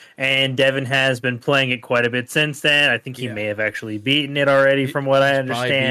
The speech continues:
Speaker 1: understand.
Speaker 2: it.
Speaker 1: Um, which wouldn't surprise me at all. <clears throat> Excuse me.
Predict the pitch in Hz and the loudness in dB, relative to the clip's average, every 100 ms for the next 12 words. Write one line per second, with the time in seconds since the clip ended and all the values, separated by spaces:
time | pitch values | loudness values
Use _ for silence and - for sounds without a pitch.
0 | 135 127 110 _ _ _ _ - - - | -2 -4 -10 _ _ _ _ -20 -20 -20
1 | - 143 143 135 127 123 120 120 135 135 | -10 0 2 4 4 2 -2 -8 -8 -2
2 | 139 127 131 147 139 147 139 143 143 131 | -2 0 0 0 -2 -4 0 2 2 0
3 | 131 131 117 113 143 165 165 165 - _ | -4 -2 -2 2 4 4 4 0 -4 _
4 | _ _ - 220 165 127 - 135 113 113 | _ _ -12 -8 -8 -8 -2 -2 -2 -6